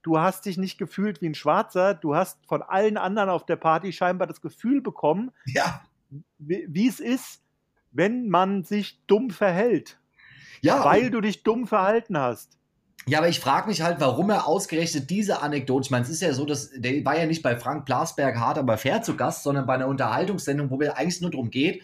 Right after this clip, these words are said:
Speaker 2: dass man zwei Stunden lang die Muttis auf Rotwein und Valium irgendwie unterhält, dass sie auf der Couch ein bisschen gickeln. Also es war ja völlig
Speaker 1: Ja,
Speaker 2: unmöglich,
Speaker 1: ja, das
Speaker 2: da
Speaker 1: ist
Speaker 2: so über die Stränge zu schlagen. Und dann hat er ja Tage später noch,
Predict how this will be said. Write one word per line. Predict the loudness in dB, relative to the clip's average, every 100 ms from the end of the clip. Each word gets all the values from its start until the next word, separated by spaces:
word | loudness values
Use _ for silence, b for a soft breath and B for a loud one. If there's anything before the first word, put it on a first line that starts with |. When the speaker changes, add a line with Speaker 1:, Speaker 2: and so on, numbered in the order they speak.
| B B B
Speaker 2:
dass | -4 0
man | -2 -2
zwei | 0 0
Stunden | 0 -2 0
lang | 2 2
die | 2
Muttis | 2 0 0
auf | -2 0
Rotwein | -2 0 0 0
und | 0
Valium | 0 2 2 2
irgendwie | 0 2 0
unterhält, | 0 2 2 2
dass | 0
sie | 0
auf | -2
der | -4
Couch | -2 -4
ein | -2
bisschen | -4 -2 -4
gickeln. | -4 -4 -8 -12 _ _ _ _ _ _ _ _ _ -6
Also | -2
es | 2
war |
ja | 2
völlig | 2 2 4
Speaker 1:
Ja, | 6 4
Speaker 2:
unmöglich, | 2 2 6
Speaker 1:
ja, | 6 6
das | 4 2
Speaker 2:
da | 2
Speaker 1:
ist |
Speaker 2:
so | 2 2 2 -4 -4
über | -2
die | 0
Stränge | -2 -2 0 -2
zu | -2 -4
schlagen. | 0 2 2 0 -6 B B
Und | -4
dann | 0 2
hat | 2
er |
ja | 2
Tage | 2 0 -2 -2
später | 0 0 2 2
noch, | 2 0 -2